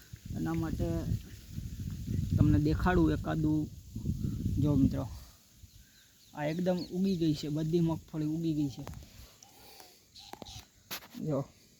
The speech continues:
તમે જોઈ શકો છો, બરાબર છે ને? જો આ, આ રીતનું બધું થઈ ગયું. આ સ-,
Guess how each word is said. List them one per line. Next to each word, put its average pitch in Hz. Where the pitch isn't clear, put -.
તમે 143
જોઈ 147
શકો 139
છો, 139
બરાબર 175
છે 156
ને? 143
જો 143
આ, 147
આ 165
રીતનું 170
બધું 147
થઈ 147
ગયું. 143
આ 143
સ-, -